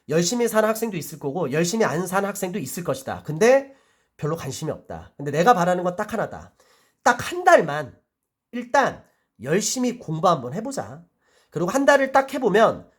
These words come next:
너 자신이 느낄 거다." 뭘 느끼게 되냐면, "아, 내가 이 공부를 함으로써 앞으로 승산이 충분히 있겠다." 그러면은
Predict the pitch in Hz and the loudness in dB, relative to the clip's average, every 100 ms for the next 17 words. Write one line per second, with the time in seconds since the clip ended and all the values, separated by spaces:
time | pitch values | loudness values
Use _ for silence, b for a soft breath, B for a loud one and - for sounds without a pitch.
0 | - 151 226 269 165 - 185 170 - 170 | -2 6 8 8 2 -8 -8 -8 -10 -12
1 | 165 135 104 110 107 101 151 226 180 175 | -10 -10 -10 -14 -16 -4 0 0 -2 -6
2 | 175 143 123 147 170 90 - b b b | -8 -8 -8 -4 -4 -6 -16 b b b
3 | 135 147 160 202 196 196 185 160 175 190 | -2 0 2 2 2 0 -4 -4 -2 0
4 | 202 220 233 214 196 233 262 269 B B | 0 0 0 0 0 4 4 2 B B
5 | - 143 175 185 - 294 269 262 240 240 | -6 -6 -4 -6 -6 -2 0 0 -2 -6
6 | 214 165 123 160 - 113 85 - - 165 | -4 -4 -4 -6 -4 -8 -10 -14 2 4
7 | 170 160 240 277 - | 4 6 6 6 2